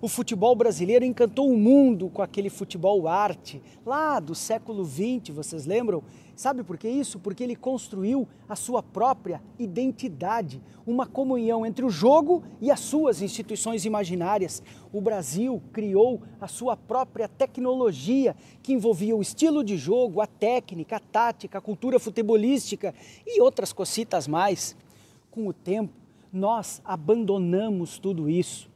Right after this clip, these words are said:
ou fomos abandonados por isso, talvez. Nós não desistimos de nós mesmos apenas na seleção brasileira, mas também nos clubes,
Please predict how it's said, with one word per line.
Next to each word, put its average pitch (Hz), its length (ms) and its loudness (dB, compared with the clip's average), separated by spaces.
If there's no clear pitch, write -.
ou 220 120 -2
fomos 254 380 -2
abandonados 185 640 -2
por 165 180 -6
isso, 170 280 -4
talvez. 165 560 0
Nós 226 840 -2
não 220 480 -2
desistimos 220 920 -2
de 170 120 -4
nós 196 400 -2
mesmos 226 600 4
apenas 240 640 2
na 220 140 -2
seleção 226 460 2
brasileira, 196 560 6
mas 240 220 2
também 254 280 6
nos 262 220 4
clubes, 220 580 4